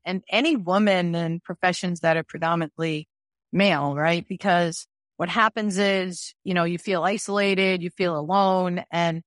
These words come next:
you know, for me, I was one of the firsts, right? I mean, it was nineteen eighty-seven, if you can believe that, when I started at Brown. And, you know, women's hockey coaches,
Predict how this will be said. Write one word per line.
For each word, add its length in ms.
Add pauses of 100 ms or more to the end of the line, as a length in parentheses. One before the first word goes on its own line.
(300)
you 60
know, 140
for 180
me, 680 (160)
I 180
was 160
one 140
of 60
the 40
firsts, 500
right? 380
I 60
mean, 520
it 220
was 260
nineteen 540
eighty-seven, 800
if 160
you 80
can 120
believe 280
that, 300
when 100
I 80
started 460
at 140
Brown. 380 (520)
And, 340
you 100
know, 120
women's 380
hockey 600
coaches, 920